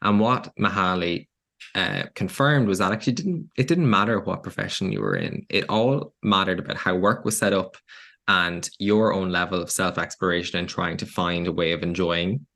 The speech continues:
y-, your own work. So he did, he found s-, neurosurgeons experiencing flow within their work, and he found people who were at grocery checkouts experiencing flow within their work. So actually, for those people, it's a, it's an element of self-exploration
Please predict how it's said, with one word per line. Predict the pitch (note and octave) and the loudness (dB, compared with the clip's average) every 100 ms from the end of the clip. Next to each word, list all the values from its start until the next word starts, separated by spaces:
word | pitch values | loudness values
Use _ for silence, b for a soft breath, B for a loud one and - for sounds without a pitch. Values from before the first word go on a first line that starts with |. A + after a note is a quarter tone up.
| _ | _
y-, | - | -10
your | - G2 F#2+ | -2 0 2
own | F#2+ F#2+ | 0 0
work. | F#2+ A#2 D3 | 0 0 -2
So | - G#2 F2 E2+ B B B B | -2 0 0 -2 B B B B
he | G#2+ | 0
did, | G#2 F#2+ - - | 2 0 -4 -8
he | G2+ | -8
found | - F#2+ F#2 - - | -2 0 0 -4 -6
s-, | - - | -6 -2
neurosurgeons | G#2 G2 G2 G2 F#2+ F#2+ F#2 F2+ F2 - | 2 2 2 2 0 0 -2 -4 -6 -8
experiencing | D#2+ - F#2 F#2+ | -4 0 0 -2
flow | F#2 F#2+ F2+ | -4 0 0
within | F2+ F#2 | 0 0
their | F#2+ | 2
work, | G2 G2 - B B - | 0 0 -4 B B -6
and | G2+ | -4
he | F#2+ | -2
found | F#2 F#2 F#2 | -2 -2 0
people | - - | -2 -2
who | F2+ G2 | 0 0
were | F2+ F2+ F2 - - | 0 0 -2 -6 -4
at | F2 E2+ - _ | -4 -4 -8 _
grocery | G2 F#2+ - E2+ | 0 0 -2 -4
checkouts | - - E2+ - - - - | -2 -2 -2 -2 -4 -4 -6
experiencing | - - E2 E2+ | -6 -4 -4 -6
flow | - E2+ | -4 -4
within | E2+ - - | -2 -4 -4
their | G1+ | -4
work. | G1+ G1+ - | -4 -4 -6
So | - G2 | -4 0
actually, | G2+ - - C3+ G#2+ G#2 B B B _ _ | 0 0 2 4 2 0 B B B _ _
for | - G2+ | -2 2
those | G2 A2+ | 4 2
people, | B2 - - | 0 -4 -2
it's | - - G#2+ | -4 -2 -4
a, | D#2+ - | -4 -6
it's | - | -2
an | G#2+ | 0
element | G2 A#2 B2 A2 | 2 2 2 -2
of | - F2+ E2+ - _ _ | -2 -2 -2 -8 _ _
self-exploration | - G#2 - F#2+ - E2+ E2+ - C#3 - | -2 0 0 -6 -2 -2 0 2 0 0